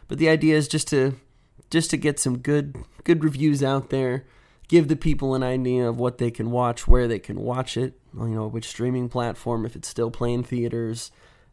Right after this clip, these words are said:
Um, and that way, before we get to March sixteenth for the ninety-fifth Academy Awards, March twelfth, I apologize,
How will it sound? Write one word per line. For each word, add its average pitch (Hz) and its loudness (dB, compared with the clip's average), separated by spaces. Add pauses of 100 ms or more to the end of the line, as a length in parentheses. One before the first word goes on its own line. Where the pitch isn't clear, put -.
Um, 107 -8 (300)
and 143 -2
that 175 2
way, 135 2
before 127 -2
we 127 -4
get 120 -4
to 123 -4
March 120 -4
sixteenth - -8 (480)
for - -16
the 117 -4
ninety-fifth 131 -2
Academy 123 -2
Awards, 113 -6
March 147 2
twelfth, 117 -6
I - -10
apologize, 98 -8